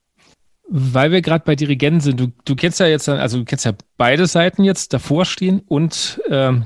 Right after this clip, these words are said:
dirigiert zu werden. Was sind für dich dirigentische No-Gos?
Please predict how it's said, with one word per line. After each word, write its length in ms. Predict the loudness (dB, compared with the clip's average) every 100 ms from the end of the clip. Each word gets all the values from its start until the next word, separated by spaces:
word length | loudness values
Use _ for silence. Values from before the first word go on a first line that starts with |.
| -2
dirigiert 460 | -2 -2 0 -2
zu 200 | 0 -4
werden. 300 | 0 2 2
Was 180 | 2 0
sind 220 | 2 0
für 420 | -2 -10 -12 -4 -4
dich 440 | 0 -2 -4 -10
dirigentische 680 | -2 -2 0 0 0 -2 0
No-Gos? 760 | 2 4 2 0 0 -2 -8